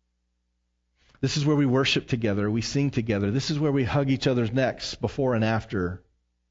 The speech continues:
if you're comfortable with hugging. This is where we say, "How did your week go? Hey, you told me this was gonna be happening this week. How did it go?" Small groups are a great place for us to do that, and while we haven't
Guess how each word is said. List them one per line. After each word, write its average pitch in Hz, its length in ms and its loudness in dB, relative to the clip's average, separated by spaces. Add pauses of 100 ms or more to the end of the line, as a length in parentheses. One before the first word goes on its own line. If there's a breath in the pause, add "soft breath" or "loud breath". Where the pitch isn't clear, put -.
if 104 200 -6
you're 101 240 2
comfortable 98 500 -4
with 87 160 -14
hugging. 87 320 -8 (2000)
This 160 140 -2
is 185 80 2
where 202 100 4
we 202 120 4
say, 226 260 4
"How 208 160 4
did 202 160 2
your 202 100 2
week 190 240 0
go? 156 220 2 (180 loud breath)
Hey, 240 100 4
you 214 160 2
told 240 240 2
me 226 80 4
this 226 200 2
was 202 80 0
gonna 214 160 2
be 196 80 2
happening 208 440 2
this 202 200 0
week. 196 300 2 (1600 loud breath)
How 185 120 0
did 202 140 2
it 180 100 -2
go?" 180 460 0 (1700)
Small 165 260 0
groups 156 300 0
are 139 80 4
a 131 60 2
great 151 260 2
place 151 240 0
for 156 100 0
us - 140 -4
to 135 60 -2
do 143 180 2
that, 139 260 2
and 131 140 0
while 135 160 2
we 139 100 2
haven't 151 340 0